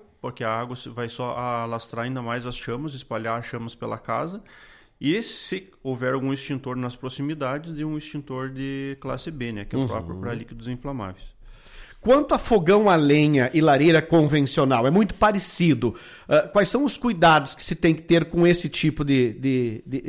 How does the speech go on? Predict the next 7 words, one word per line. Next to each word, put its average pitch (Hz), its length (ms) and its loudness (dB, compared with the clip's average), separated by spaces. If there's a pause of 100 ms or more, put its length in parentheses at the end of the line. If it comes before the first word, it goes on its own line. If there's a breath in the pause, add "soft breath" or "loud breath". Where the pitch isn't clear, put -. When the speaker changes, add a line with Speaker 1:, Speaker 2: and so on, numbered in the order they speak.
(120)
Speaker 2:
equipamento, 165 760 2
podemos 135 360 2
assim 139 140 2
dizer, 123 540 4
ah, 110 140 -10
Yucatán? 107 400 -10 (540)
Speaker 1:
Então, 131 420 -8